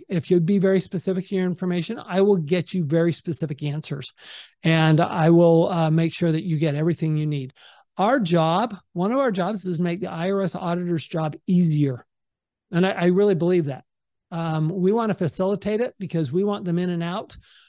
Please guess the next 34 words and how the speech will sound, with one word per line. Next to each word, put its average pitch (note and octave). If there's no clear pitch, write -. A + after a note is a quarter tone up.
Uh, D#3+
we E3
don't F#3+
want F#3
them E3+
lingering G3
and D3
wondering F#3+
and, D3
uh, D3
you F3
know, D#3+
fighting G3
this. G3
I F#3
wanna G#3+
get E3+
them F3
really E3
what D#3+
they D#3+
need. D3+
So F3
part F4
of C4
that E3
means E3
that F3+
that F#3
very A#3+
first -
call, C#3+
uh, F3
I, G#3